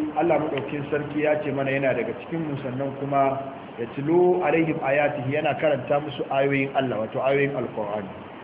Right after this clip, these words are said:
Wa yuzakkihim, yana tsarkake su, wato na umurtan su da kyakkyawa, yana hana su ga barin mummuna, saboda ta hanyar aikata abin da Allah yake so da barin abin da Allah ya, ya hana ne mutum zai samu tsarkin zuciya.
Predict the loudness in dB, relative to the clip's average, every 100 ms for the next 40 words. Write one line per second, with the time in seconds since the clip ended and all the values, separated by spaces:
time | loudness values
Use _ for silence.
0 | -8 -2 0 0 -2 -4 -4 -2 -2 -4
1 | -8 -4 -2 0 0 -4 -4 -8 -10 -10
2 | -10 -8 -2 -2 -2 -4 -2 -4 -4 -8
3 | -8 -10 -2 2 4 4 2 -4 -10 -6
4 | 0 2 2 2 0 -2 -2 -2 0 -2
5 | -4 -6 -6 -4 -2 -4 -6 -6 -6 -6
6 | -2 0 2 2 0 -2 -8 -14 -10 0
7 | 2 2 2 2 2 0 -2 0 0 0
8 | -4 -6 -4 -2 -2 -2 -4 -6 -6 -6
9 | -2 0 0 -2 -4 -2 0 0 0 0
10 | -2 -6 -4 -2 -2 -4 -2 -4 -6 -10
11 | -14 -4 -4 -2 -2 -2 -2 -4 -4